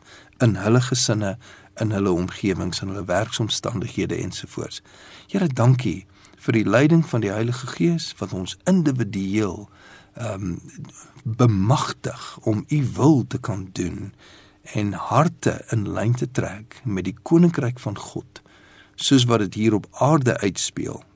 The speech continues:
Dankie dat ons daai gebed ook hier kan intrek en bid, Here, laat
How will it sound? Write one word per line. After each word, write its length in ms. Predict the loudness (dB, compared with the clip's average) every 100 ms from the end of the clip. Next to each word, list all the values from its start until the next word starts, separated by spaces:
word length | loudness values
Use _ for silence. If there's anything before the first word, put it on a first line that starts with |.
| 2
Dankie 320 | 4 4 4
dat 200 | 2 -2
ons 260 | -4 -6 0
daai 280 | 4 6 6
gebed 440 | 4 0 -2 -2 2
ook 220 | 2 2
hier 260 | -4 -4
kan 220 | -4 -6 -4
intrek 540 | -8 -6 -6 -8 -10 _ -20 -20 _
en 200 | -4 -2
bid, 220 | 0 -2
Here, 240 | -2 -2 0
laat 260 | 0 -2